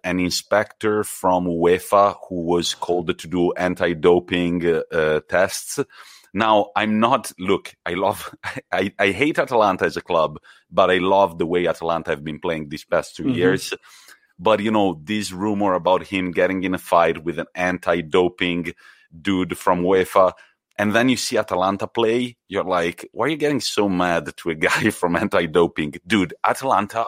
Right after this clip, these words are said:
Speaker 1: are insane. At the eighty-fifth minute,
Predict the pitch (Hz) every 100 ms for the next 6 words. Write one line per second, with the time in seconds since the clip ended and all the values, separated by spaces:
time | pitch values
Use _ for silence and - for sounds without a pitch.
0 | - 85 80 _ 107 104 113 110 _ -
1 | - - 123 90 76 - - - - 120
2 | 113 - 117 143 170 185 - 113 - -
3 | 92 98 123 73 -